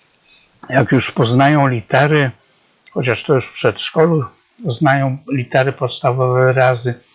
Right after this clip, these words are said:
no ale powiedzmy w trzeciej klasie podstawówki, okej, mogło to być, ale w liceum, o chore. Tam już potrafią pisać, czytać,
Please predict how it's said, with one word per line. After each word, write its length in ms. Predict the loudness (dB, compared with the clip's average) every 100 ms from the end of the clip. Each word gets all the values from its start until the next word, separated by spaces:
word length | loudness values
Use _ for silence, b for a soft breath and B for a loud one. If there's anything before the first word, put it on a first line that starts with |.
| B B B
no 120 | 0 2
ale 140 | 2
powiedzmy 560 | 2 2 2 2 0 0
w 100 | -4
trzeciej 420 | -2 0 0 -2
klasie 360 | 0 0 -2
podstawówki, 760 | -2 -4 -2 -2 -2 -6 -6 -2
okej, 540 | -2 -2 -2 -2 -2 b b b _
mogło 400 | 0 2 4 0
to 180 | 2 0
być, 340 | 2 2 0 0
ale 280 | 2 2 0
w 80 | 0
liceum, 720 | -4 0 2 4 4 2 0 0
o 100 | 0
chore. 520 | 2 2 2 0 -4 -10 _ _ _ _ _ _ _ _ _ _ _ _ _ _ _ _ _ _ -20 -20 _ _ _ _ _ _ _ _ _ _ _ _ _ _ _ _ -6
Tam 200 | 0 2
już 160 | 2 0
potrafią 680 | -2 2 0 0 0 0 0 b b b b b b _ -2
pisać, 380 | 0 0 -2 -2
czytać, 680 | -2 -2 2 2 0 -4